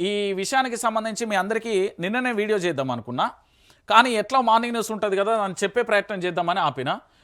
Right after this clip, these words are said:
ఒకసారి నిన్న కేటీఆర్ గీ ముచ్చట చెప్పిండు. నిజంగా కూడా ఒకసారి సమాజం మొత్తం కూడా ఆలోచించండి.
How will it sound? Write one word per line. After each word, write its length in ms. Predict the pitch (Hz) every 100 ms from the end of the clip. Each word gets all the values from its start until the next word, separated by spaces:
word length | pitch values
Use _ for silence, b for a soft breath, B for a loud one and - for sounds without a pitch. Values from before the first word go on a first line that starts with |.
| b
ఒకసారి 640 | 175 269 254 262 226 240 -
నిన్న 160 | 226
కేటీఆర్ 520 | 240 233 254 262 277 233
గీ 100 | 226
ముచ్చట 320 | 202 220 226
చెప్పిండు. 320 | 202 - 185
నిజంగా 400 | 214 175 254 269
కూడా 240 | 262 254
ఒకసారి 380 | 254 240 220 214
సమాజం 420 | 214 180 214 226
మొత్తం 260 | 208 175 233
కూడా 160 | 233 196
ఆలోచించండి. 680 | 170 165 139 123 123 202